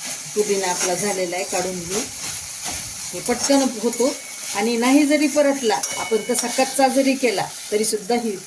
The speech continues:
चटणी खूप छान होते. कधी कधी आपल्याला गडबडीला नाही झालं,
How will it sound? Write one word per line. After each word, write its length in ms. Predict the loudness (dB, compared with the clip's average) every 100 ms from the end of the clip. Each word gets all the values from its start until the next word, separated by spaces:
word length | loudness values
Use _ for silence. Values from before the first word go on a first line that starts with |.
| -12 -8
चटणी 320 | -6 -4 -6 -6
खूप 280 | -8 -8
छान 160 | -8 -8
होते. 280 | -8 -10 -10 -10 -10 -12 -14 -16 -18 -20 -20 -20 -10
कधी 200 | -2 0
कधी 220 | 2 2
आपल्याला 380 | 2 2 0 0
गडबडीला 580 | -2 0 0 2 -2 -2
नाही 200 | -4 -4
झालं, 400 | -6 -6 -6